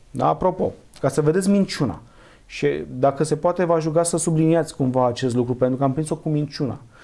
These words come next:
Și noi am votat, da, împotrivă, dar i-au trecut, uh, uh, delegarea serviciilor, de exemplu, dintre, dintre administrația străzilor că-, în, către aceste companii. Dar i-au trecut, da, i-au trecut,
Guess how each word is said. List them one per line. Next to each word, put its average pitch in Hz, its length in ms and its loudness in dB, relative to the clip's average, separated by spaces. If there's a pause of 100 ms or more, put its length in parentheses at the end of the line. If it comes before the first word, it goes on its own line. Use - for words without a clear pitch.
(560)
Și 151 180 0
noi 185 140 4
am 214 120 0
votat, 220 360 2
da, 208 200 2
împotrivă, 196 1080 2 (580)
dar 170 180 2
i-au 202 180 2
trecut, 202 680 0 (320)
uh, - 100 -2
uh, 151 640 4
delegarea 170 500 2
serviciilor, 165 500 0
de 131 120 2
exemplu, 131 400 0
dintre, 160 560 0
dintre 151 200 -2
administrația 151 360 0
străzilor 160 420 0
că-, 165 280 -2
în, 156 180 -2 (160)
către 165 200 -2
aceste 160 320 -2
companii. 139 600 0 (580)
Dar 165 140 4
i-au 208 140 4
trecut, 214 760 -2 (600)
da, 135 320 2
i-au 165 280 2
trecut, 156 760 -2